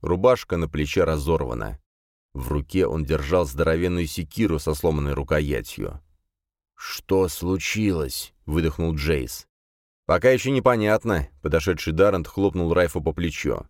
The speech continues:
«Но благодаря одному вору на борту у нас появился шанс это выяснить». Высвободившись из схватки капитана и не обращая внимания на похвалу, Райф продолжил смотреть в окно.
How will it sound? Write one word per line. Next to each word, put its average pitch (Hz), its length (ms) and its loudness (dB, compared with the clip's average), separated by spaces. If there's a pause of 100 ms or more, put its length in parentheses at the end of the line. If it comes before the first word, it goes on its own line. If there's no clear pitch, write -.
(120)
«Но 160 300 4
благодаря 160 560 4
одному 160 300 2
вору 143 340 6
на 131 120 2
борту 123 380 4
у 117 60 4
нас 120 180 2
появился 123 500 2
шанс 98 400 2
это 123 160 4
выяснить». 92 760 0 (680)
Высвободившись 92 920 -2
из - 180 -4
схватки 98 460 2
капитана 87 520 2
и 82 60 0
не 82 80 0
обращая 85 420 4
внимания 90 440 2
на 85 120 0
похвалу, 95 560 2 (180)
Райф 101 400 2
продолжил 95 500 0
смотреть 92 440 -2
в 80 100 2
окно. 80 540 0